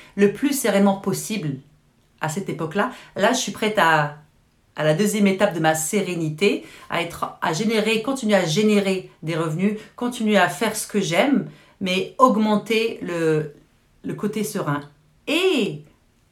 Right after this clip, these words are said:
j'ai des super choses de prêtes pour faire ça. J'ai des super choses de, euh,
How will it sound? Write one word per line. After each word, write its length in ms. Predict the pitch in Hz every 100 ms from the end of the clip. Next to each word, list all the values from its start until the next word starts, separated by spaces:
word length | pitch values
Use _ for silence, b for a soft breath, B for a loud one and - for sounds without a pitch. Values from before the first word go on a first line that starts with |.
| _ _ _ -
j'ai 260 | 151 165
des 180 | 151 160
super 540 | 156 - 302 285 208
choses 240 | - 214 160
de 80 | 160
prêtes 460 | - 226 196 -
pour 160 | 185 185
faire 180 | 170 156
ça. 340 | - 143 - B B B B
J'ai 100 | 165
des 100 | 160
super 380 | 156 - 247 214
choses 300 | - 262 220
de, 100 | 170
euh, 760 | 180 180 170 165 156 151 147